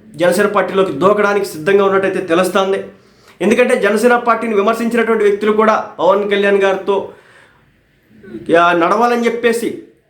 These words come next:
తెగ ఉబలాట పడుతున్నట్టు తెలుస్తుంది. మరి వీళ్ళంతా కూడా కేవలం అధికారం ఉందని వస్తున్నారా, లేదంటే అధికారం పోతే వెళ్ళిపోతారనే క్యాండిడేట్లు కూడా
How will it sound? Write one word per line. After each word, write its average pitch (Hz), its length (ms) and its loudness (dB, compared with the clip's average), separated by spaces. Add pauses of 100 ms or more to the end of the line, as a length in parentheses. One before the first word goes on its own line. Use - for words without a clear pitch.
(280)
తెగ 180 160 2
ఉబలాట 226 400 2
పడుతున్నట్టు 226 440 -4
తెలుస్తుంది. 196 520 0
మరి 170 180 0
వీళ్ళంతా 175 420 2
కూడా 220 400 -2 (320)
కేవలం 190 400 0
అధికారం 202 480 0
ఉందని 208 200 2
వస్తున్నారా, 190 680 0 (360)
లేదంటే 233 720 0 (400)
అధికారం 208 360 0
పోతే 208 240 2
వెళ్ళిపోతారనే 190 640 0
క్యాండిడేట్లు 185 480 -2
కూడా 190 160 0